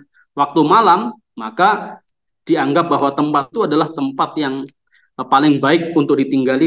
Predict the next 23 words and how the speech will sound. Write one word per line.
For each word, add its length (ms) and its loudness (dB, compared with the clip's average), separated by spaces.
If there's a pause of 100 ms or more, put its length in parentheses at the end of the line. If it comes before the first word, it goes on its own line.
dan 80 0
manusia 560 -2
adalah 160 -4
manusia 320 -2
yang 80 -4
paling 240 -4
sehat 320 -10
itu. 240 -14 (400)
Nanti 240 2
mungkin 240 4
bisa, 480 0 (160)
eh, 80 -6
diskusi 480 2
di 80 0
situ. 320 -4 (160)
Ini 160 6
hal 160 4
yang 160 4
menarik 480 2 (240)
ditulis 320 0
Ibnu 240 0
Sina 240 0
mengenai, 560 0